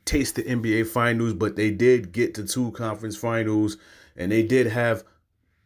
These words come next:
some success. They had some postseason success, but it wasn't the success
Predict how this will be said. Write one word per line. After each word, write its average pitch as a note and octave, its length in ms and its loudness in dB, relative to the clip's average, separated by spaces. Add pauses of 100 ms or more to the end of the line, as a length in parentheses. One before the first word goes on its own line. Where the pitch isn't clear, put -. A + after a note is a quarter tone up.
(120)
some D3 400 2
success. E2+ 680 -6
They G#2 180 -2
had A2 300 2
some C3+ 540 0
postseason A#2+ 580 -2
success, G2+ 460 -2
but G2 200 -4
it G#2 120 0
wasn't A#2 260 2
the F#2+ 60 -6
success A2 560 -2